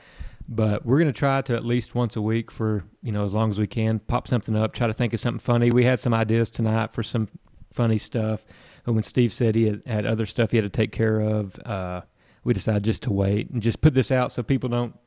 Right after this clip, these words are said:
you know, people will, we assume some people will be looking for some normalcy, so we'll try to keep something going, uh, until golf starts again, and I don't know when that'll be. Fats?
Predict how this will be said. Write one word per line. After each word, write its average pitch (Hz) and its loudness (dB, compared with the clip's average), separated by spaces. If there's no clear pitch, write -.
you 120 -4
know, 104 -4
people 151 6
will, 139 0
we 143 0
assume 147 2
some 139 2
people 135 -2
will 127 -4
be 120 -4
looking 123 -2
for 123 -4
some 113 -2
normalcy, 123 -2
so - -10
we'll 110 -4
try 127 2
to 104 -4
keep - -4
something 120 -4
going, 113 -2
uh, 90 -6
until 107 -4
golf 117 -2
starts 107 -4
again, 104 -2
and 104 -2
I 104 0
don't 117 -2
know 107 -2
when 107 -2
that'll 107 -2
be. 110 -2
Fats? - -6